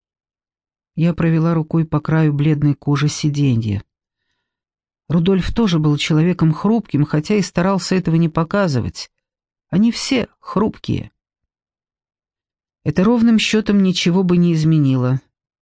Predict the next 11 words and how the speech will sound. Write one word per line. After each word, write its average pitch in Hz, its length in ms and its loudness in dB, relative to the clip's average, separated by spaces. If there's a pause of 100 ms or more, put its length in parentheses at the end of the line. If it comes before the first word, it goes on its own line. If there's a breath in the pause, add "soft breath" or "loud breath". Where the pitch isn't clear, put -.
(200)
Впрочем, 180 640 0
вы 170 180 2
и - 140 0
без 156 220 0
меня 175 320 2
знаете. 117 640 -2 (2250 soft breath)
От - 140 -4
моих 180 260 4
слов 180 360 -2
он 175 160 4
напрягся, 160 840 -2